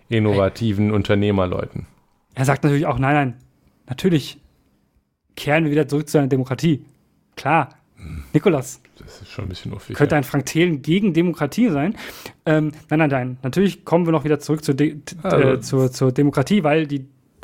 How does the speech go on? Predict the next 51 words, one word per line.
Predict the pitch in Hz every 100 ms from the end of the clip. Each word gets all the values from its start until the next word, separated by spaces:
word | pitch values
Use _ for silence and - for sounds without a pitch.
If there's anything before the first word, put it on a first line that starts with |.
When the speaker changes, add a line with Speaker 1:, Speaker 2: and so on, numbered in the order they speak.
| -
Speaker 2:
Diktatur, | 151 151 135 208
die | 175
wir |
da | 139 127
haben, | 151 170
ist | 135 - -
nur | 147
temporär. | 170 160 147 147 117 - - -
Ja? | 131 160 - - _
D-, | - -
das, | 160 147 - 165 135
wir | - 135 139 135
wollen | 180 190
den, | 160 156
den, | 143 143
den | 156
Personen | 139 139 170
ja | 156
auch |
nicht | 135 131 -
jedes, | 180 147
jede | 147 185
Macht | 156 139 - -
geben, | 165 170
sondern | 147 143
nach | 135
vier | - 190
Jahren | 185 170
ist | 156
das | 147
vorbei. | 139 139 110 - -
Oder | 131
nach | 117
fünf. | - 131 123 - _ -
Ja? | 147 - - - -
Das | 135
ist |
vorbei, | - 123 151 190 185 - _
ja? | 135 151 165 - _
Dann, | - 131 131 127 - -
dann | 131 127
wird | 143 143 - -
dann, | - 127 127 - _ _ -
äh, | 120 110 107 -
wieder | 139
demokratisch | 131 127 - 165 190 160
gewählt. | 160 143 151 151
Aber | 123
jetzt | 123 190 -
brauchen | - 147 170 156 139
wir | 139